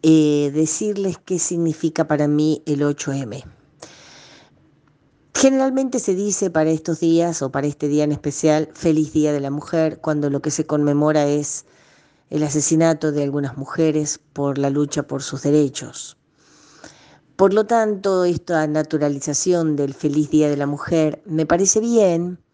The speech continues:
en cierta forma, porque es una forma de, mm,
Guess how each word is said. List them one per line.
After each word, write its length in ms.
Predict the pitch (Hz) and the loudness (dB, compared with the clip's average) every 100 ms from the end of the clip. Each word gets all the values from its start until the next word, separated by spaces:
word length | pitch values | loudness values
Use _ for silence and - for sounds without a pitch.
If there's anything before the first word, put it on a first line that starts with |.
| _ _ _ _ | _ _ _ _
en 140 | 165 160 | -6 -2
cierta 340 | 170 160 175 | -2 -2 -4
forma, 460 | 156 196 175 165 165 | -4 -2 0 0 -2
porque 240 | 170 170 | -2 -4
es 40 | 202 | -2
una 180 | 196 | -2
forma 380 | 165 185 175 170 | 0 0 2 0
de, 440 | 156 147 139 135 131 | 2 2 2 0 -4
mm, 320 | 123 131 | -8 -14